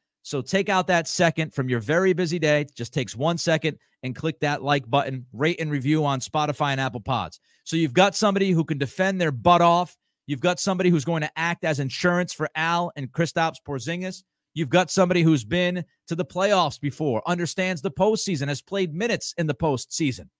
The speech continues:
All of those are good things. He's also a good rebounder. If you look at the per thirty-six minutes, rebounds per game numbers,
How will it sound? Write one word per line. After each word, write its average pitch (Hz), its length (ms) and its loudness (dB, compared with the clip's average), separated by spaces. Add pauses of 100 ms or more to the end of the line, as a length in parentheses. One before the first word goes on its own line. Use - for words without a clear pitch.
(800)
All 220 240 2
of 208 80 0
those 226 180 4
are 208 60 0
good 196 240 2
things. 180 420 2 (840)
He's 131 160 0
also 190 280 4
a 190 60 4
good 180 180 6
rebounder. 185 520 4 (580)
If 143 140 -2
you 185 60 4
look 196 140 2
at 190 80 -2
the 151 80 -6
per 196 220 2
thirty-six 196 600 2
minutes, 180 440 -2 (100)
rebounds 180 420 -2
per 180 220 -2
game 185 320 0
numbers, 127 460 0